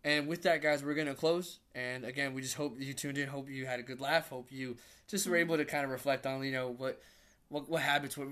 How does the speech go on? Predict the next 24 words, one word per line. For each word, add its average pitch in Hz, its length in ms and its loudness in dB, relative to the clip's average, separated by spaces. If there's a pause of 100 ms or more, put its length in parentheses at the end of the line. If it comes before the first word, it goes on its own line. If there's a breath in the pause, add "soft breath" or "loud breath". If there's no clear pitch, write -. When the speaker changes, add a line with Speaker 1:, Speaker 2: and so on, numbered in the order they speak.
Speaker 1:
what 151 200 0
rhythms 147 380 0
you 143 80 -2
follow 139 520 2
throughout 131 320 -2
your 135 80 -4
daily 131 380 0
base, 127 440 -2
uh, 123 360 0
daily 135 340 0
lives, 127 480 -2
and 120 160 -10 (380 loud breath)
just 135 180 -4
to 139 80 -6
kinda 127 240 -4
keep 120 160 -8
note 127 220 2
of 123 100 -2
that, 123 380 4
to 117 100 -8
see, 123 220 -2
you 117 200 -6
know, 120 160 -2
how, 117 360 0